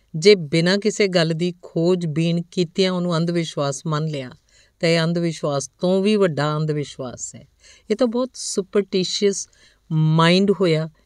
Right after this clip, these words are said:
ਜਿਹਨੇ ਬਿਨਾਂ ਖੋਜਬੀਨ ਕੀਤਿਆਂ ਮੰਨ ਲਿਆ। ਇੱਕ ਆਦਮੀ ਮੰਨਦਾ ਹੈ ਕਿ ਭੂਤ ਪ੍ਰੇਤ ਹਨ,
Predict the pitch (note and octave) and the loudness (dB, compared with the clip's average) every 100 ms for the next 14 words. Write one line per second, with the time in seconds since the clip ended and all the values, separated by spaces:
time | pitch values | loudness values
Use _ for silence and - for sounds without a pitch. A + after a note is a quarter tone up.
0 | - G3 F#3+ E3+ E3 F3 F3 - E3 D#3+ | -2 2 2 2 2 0 -2 -2 0 0
1 | D3+ D#3+ E3 E3 D#3 - D#3+ D#3 D3+ C3+ | -2 -2 -2 -2 -4 0 0 0 -4 -8
2 | D3 D3 D3 D#3 D#3 D#3 _ _ - - | -4 -4 -2 -6 -8 -12 _ _ -20 -20
3 | - - _ B3+ B3+ G#3 F3+ F3+ F3+ D#3 | -20 -20 _ -4 2 4 4 2 0 0
4 | D3 C#3+ C#3+ D3 D#3 F3+ - E3 - - | -2 -2 -4 -4 -4 -8 -4 -4 -4 -4
5 | D3 C#3 - C3 | -2 -2 -6 -14